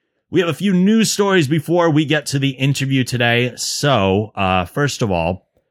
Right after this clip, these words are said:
Fox's X-Men series has announced several cast members joining the pilot. The series will focus on two ordinary parents who discover their children possess mutant powers.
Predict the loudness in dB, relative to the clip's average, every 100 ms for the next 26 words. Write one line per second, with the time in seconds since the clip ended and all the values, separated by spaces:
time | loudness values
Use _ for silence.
0 | _ -6 -4 -4 -2 -2 -2 -6 -4 -2
1 | 0 0 -2 0 0 -2 -2 -2 -2 -2
2 | -2 -2 -4 -6 -6 -2 -2 0 -2 -4
3 | -2 -2 -4 -4 -2 -2 -4 -10 _ _
4 | _ -8 -2 0 0 -2 -2 -2 -2 -2
5 | -2 -2 -2 0 -2 0 0 0 -2 -4
6 | -2 0 0 -2 -6 -6 -2 -2 0 -2
7 | -4 -4 -2 -2 -2 -4 -4 -4 -4 -4
8 | -4 -6 -4 -2 -4 -8 -20